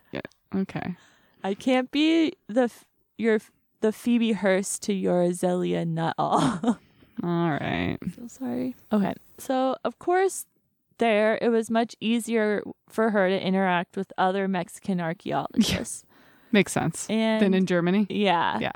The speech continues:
Speaker 2: And she could actually, like, do some field work and delve deeper into the region and, and whatnot.
Speaker 1: She could do field work in her new yard,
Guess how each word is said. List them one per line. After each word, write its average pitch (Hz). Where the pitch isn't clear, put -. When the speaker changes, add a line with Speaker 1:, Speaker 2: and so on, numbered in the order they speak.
Speaker 2:
And 254
she -
could 262
actually, 269
like, 233
do 226
some 214
field 196
work 185
and 185
delve 190
deeper 196
into 180
the 165
region 175
and, 151
and 160
whatnot. -
Speaker 1:
She -
could 277
do 269
field 226
work 240
in 233
her 208
new 196
yard, 185